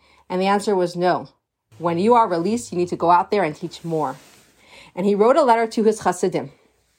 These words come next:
It starts off with the words, "Katanti mikol hachasidim," "I have become small from all your kindnesses."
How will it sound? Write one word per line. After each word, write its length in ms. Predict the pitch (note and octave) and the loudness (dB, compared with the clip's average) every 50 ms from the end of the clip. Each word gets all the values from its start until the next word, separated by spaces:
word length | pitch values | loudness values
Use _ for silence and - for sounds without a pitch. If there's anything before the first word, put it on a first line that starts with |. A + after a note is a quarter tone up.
| _ _ _ _ _ _ _ _ _ _ _ _ _ - | _ _ _ _ _ _ _ _ _ _ _ _ _ -16
It 200 | - - _ - | -16 -16 _ -6
starts 340 | - - G#3+ A3 A3+ A3+ | 0 2 2 2 4 4
off 160 | A#3 G#3 G#3 - | 2 2 2 0
with 120 | G3+ G3 | -4 -2
the 80 | G3 F#3 | 0 0
words, 220 | G3 G#3 G3+ G3+ | 2 0 0 -2
"Katanti 440 | - F#3 F3 - A3 A3 A3 A3 A3 G3+ | -4 -6 -4 -2 -2 -2 -2 0 -2 -4
mikol 340 | F#3+ - - G3+ F#3+ F#3+ F3 | -2 0 0 2 4 4 2
hachasidim," 600 | - - F3 E3 - F#3 F3 D#3 D#3 D3+ D#3+ - _ - - - - - | 2 0 -4 -2 -2 -4 -4 -2 -4 -6 -8 -12 _ -20 -20 -20 -6 0
"I 100 | E3+ F#3 | 2 2
have 120 | F#3+ F3 | 2 2
become 280 | F3+ G#3 G3+ G#3+ G3 E3+ | 0 -2 -2 -2 -4 -4
small 580 | - - - G#3+ G#3+ G#3+ A3 G3+ F3 D3+ D#3 D#3+ | -6 -8 -4 0 2 4 4 4 2 0 -4 -8
from 240 | - - F3+ F3+ - | -8 -6 -6 -4 0
all 180 | - F#3+ G#3 G#3+ | 0 2 2 2
your 140 | G3+ G#3 | 2 0
kindnesses." 800 | G#3 - - G#3 G#3 G3+ E3+ D#3+ D#3 - D3+ C#3 - - - - | -2 -2 -2 -2 0 0 -2 -4 -6 -8 -10 -12 -12 -14 -18 -20